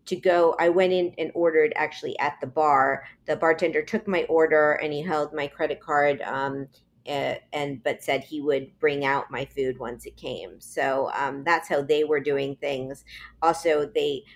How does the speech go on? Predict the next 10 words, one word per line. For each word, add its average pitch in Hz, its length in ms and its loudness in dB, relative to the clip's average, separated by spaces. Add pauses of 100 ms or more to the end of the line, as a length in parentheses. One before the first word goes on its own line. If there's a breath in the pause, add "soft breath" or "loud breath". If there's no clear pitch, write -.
(140 soft breath)
I, 127 280 -2
I 143 140 -4
just 139 320 -10
to 147 100 -2
note, 156 420 4
you 156 140 -12
know, 143 200 -2 (920 soft breath)
you, 190 180 -4 (160)
there's 202 240 4
a, 170 140 0